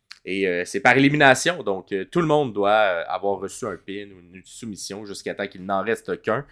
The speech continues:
ou qu'une dans le combat. Euh, on peut, on doit rester dans la structure. Euh, j'ai, j'ai, je pense pas qu'on a vu encore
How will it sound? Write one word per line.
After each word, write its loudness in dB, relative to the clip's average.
ou 0
qu'une 0
dans 6
le 2
combat. -4
Euh, 2
on 0
peut, 8
on 4
doit 10
rester 4
dans -2
la 4
structure. -4
Euh, -2
j'ai, -6
j'ai, -10
je -20
pense -2
pas 2
qu'on 0
a 2
vu -4
encore 0